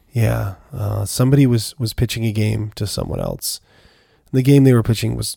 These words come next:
was called Totes My Goats. Um, and, uh,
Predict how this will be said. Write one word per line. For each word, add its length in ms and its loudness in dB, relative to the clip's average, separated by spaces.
was 120 -6
called 400 -4
Totes 300 -2
My 80 -8
Goats. 540 -4
Um, 500 -2
and, 440 0
uh, 460 -2